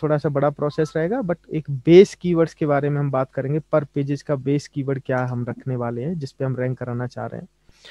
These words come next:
तो इस तरीके से हम, अ, अलग-अलग sections, ये, अ, different sections हैं। I'm not saying कि competitors के सामने page आएगा, but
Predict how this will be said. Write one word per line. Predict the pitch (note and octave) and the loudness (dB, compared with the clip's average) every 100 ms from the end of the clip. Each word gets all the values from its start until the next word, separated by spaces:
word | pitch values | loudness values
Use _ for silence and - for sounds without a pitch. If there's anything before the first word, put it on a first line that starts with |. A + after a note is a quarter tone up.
| - _ | -20 _
तो | - | -4
इस | G3+ - | -4 2
तरीके | F#3+ F3+ F#3 | 2 4 2
से | F#3 | 4
हम, | F#3+ B3+ _ _ _ _ - | 0 -2 _ _ _ _ -4
अ, | C3+ - | -2 0
अलग-अलग | D#3 F3+ F3 F#3 | 2 4 4 0
sections, | - E3 - F#3 G3 | 0 0 0 -2 4
ये, | G3+ | 4
अ, | - | 6
different | E3+ E3+ - A#3+ B3 | 2 0 4 4 6
sections | A#3 - A#3+ B3 D4+ | 2 4 2 0 -4
हैं। | D#4 | -2
I'm | F#3+ | 0
not | F#3 F#3+ | 2 0
saying | - G3 G3+ | 2 2 2
कि | F#3+ F#3+ | 0 -2
competitors | E3+ E3 E3 F3 - | 0 0 -2 -4 -2
के | E3+ | -4
सामने | D#3 D3 D#3 | -2 0 0
page | D3+ D3 D3 | 0 -2 0
आएगा, | C3+ B2+ G3+ - _ _ _ | 0 -2 -6 -12 _ _ _
but | D3 | 0